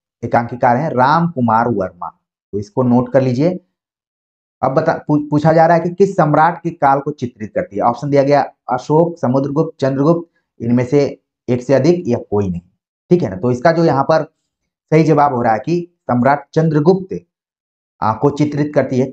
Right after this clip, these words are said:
कौमुदी महोत्सव, ठीक है। तो इस तरीके से ध्यान में रखिए,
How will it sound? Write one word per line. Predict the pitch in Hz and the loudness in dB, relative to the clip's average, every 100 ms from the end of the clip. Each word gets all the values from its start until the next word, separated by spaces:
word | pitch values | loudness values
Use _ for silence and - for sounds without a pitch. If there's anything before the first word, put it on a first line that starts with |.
| - | -2
कौमुदी | 139 143 143 139 151 | 0 0 0 0 0
महोत्सव, | 127 104 95 - - 85 - _ _ _ _ _ _ _ _ | -2 -4 -8 -12 -12 -12 -12 _ _ _ _ _ _ _ _
ठीक | 196 120 | 0 0
है। | 87 92 _ _ _ | -6 -12 _ _ _
तो | 120 | -4
इस | 120 | -2
तरीके | 131 143 | -2 -2
से | 139 | 0
ध्यान | 120 120 | 2 0
में | 139 | 0
रखिए, | 143 160 170 | -4 -6 -6